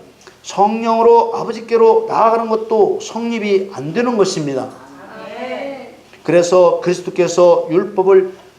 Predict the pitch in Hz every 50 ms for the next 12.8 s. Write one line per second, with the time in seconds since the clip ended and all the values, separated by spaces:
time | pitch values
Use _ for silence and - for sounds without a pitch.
0 | _ _ _ _ _ _ _ _ - - - 233 240 247 226 - 208 208 - 208
1 | 185 170 156 151 143 131 - - 131 120 107 104 - - - _ _ _ _ -
2 | 143 170 202 226 220 - 214 208 214 220 220 - - - - - - - _ -
3 | - 233 254 262 262 - 233 247 240 - - - - - 226 226 226 226 196 -
4 | 196 - 214 208 196 185 - - 196 - 175 143 135 131 123 117 110 - - -
5 | - - _ _ _ _ _ _ 120 135 143 143 143 135 135 131 123 131 127 131
6 | 131 127 - - 120 123 165 202 220 233 233 220 - 220 208 208 208 208 208 208
7 | 208 202 - - - _ - - - - - 165 147 139 131 - 135 127 127 139
8 | 135 135 - - 214 - - 196 185 180 180 - 139 139 143 147 151 - - 135
9 | 127 123 120 113 113 - - - - - - - 220 240 269 285 294 269 240 247
10 | 254 254 240 - - - 226 220 - - _ _ _ _ _ _ _ _ _ _
11 | _ _ _ _ _ _ _ _ _ 139 160 180 202 190 175 185 - 156 156 175
12 | 180 180 175 156 156 156 - - 156 156 160 160 156 160 -